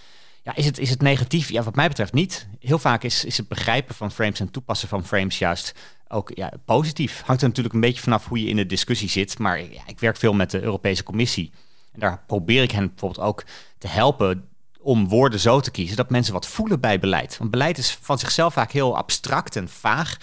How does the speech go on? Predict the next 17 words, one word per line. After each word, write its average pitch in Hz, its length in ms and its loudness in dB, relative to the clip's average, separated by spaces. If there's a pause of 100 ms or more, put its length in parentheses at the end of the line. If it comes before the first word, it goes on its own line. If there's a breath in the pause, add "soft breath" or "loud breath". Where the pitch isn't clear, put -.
(360 loud breath)
En 123 100 -8
dan 113 60 0
zeggen 123 200 0
ze 120 80 -4
bijvoorbeeld 104 440 -4
van, 92 340 2
eh, 87 100 2 (120)
dit - 220 -4
be-, 98 280 0
dit 110 220 -8
beleid 98 440 0
leidt 95 360 0
tot 98 140 -4
honderdduizend, 92 1000 0
eh, 85 360 -4
nieuwe 95 380 2
banen. 101 360 2